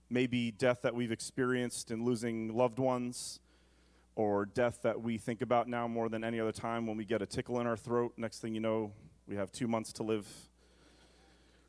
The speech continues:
And I wrote it down,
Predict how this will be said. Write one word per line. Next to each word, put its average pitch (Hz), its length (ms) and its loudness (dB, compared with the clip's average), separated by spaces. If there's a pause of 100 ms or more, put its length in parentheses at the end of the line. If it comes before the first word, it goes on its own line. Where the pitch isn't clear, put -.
(2250)
And 147 480 4
I 139 80 8
wrote 143 240 8
it 143 100 -2
down, 160 440 2